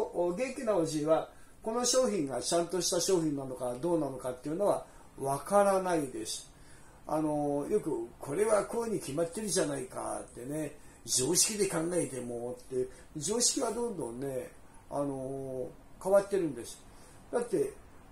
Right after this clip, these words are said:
今さ、じゃあ今一テラ二テラでね、売ってるもの、じゃあ、十年前の常識で考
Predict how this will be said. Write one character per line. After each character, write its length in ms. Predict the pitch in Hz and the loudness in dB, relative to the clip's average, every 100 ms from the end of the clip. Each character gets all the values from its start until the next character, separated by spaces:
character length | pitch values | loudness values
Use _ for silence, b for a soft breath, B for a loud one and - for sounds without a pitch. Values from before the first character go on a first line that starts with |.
| - | -2
今 300 | 294 320 180 | 2 4 4
さ、 500 | - 170 160 143 113 - - | 4 6 6 4 0 -8 -14
じ 160 | 190 220 | -2 6
ゃ 80 | 208 | 6
あ 80 | - | 6
今 220 | 233 214 | 0 0
一 280 | 156 156 - | 2 2 4
テ 40 | |
ラ 120 | 254 196 | 6 4
二 160 | 147 | 4
テ 120 | 139 | 2
ラ 120 | 180 151 | 4 2
で 380 | 131 120 120 - | 0 -4 -6 -4
ね、 340 | 175 202 - - - - | 0 0 -2 -10 -20 -6
売 100 | 160 | -4
っ 20 | |
て 200 | 156 - | 0 4
る 260 | 202 156 123 127 - - - - | 6 6 2 -6 -12 -16 -18 -10
も 140 | 139 | -6
の、 320 | 139 156 170 B B B - | 0 2 2 B B B -6
じ 140 | 196 | 4
ゃ 40 | 214 | 4
あ、 60 | |
十 320 | 131 131 202 247 | 4 2 2 2
年 220 | 262 254 | 2 4
前 200 | 262 240 | 6 6
の 120 | 170 | 4
常 240 | 139 143 139 | 2 0 0
識 240 | - 151 | 0 0
で 120 | 151 | 0
考 200 | 143 147 | 2 0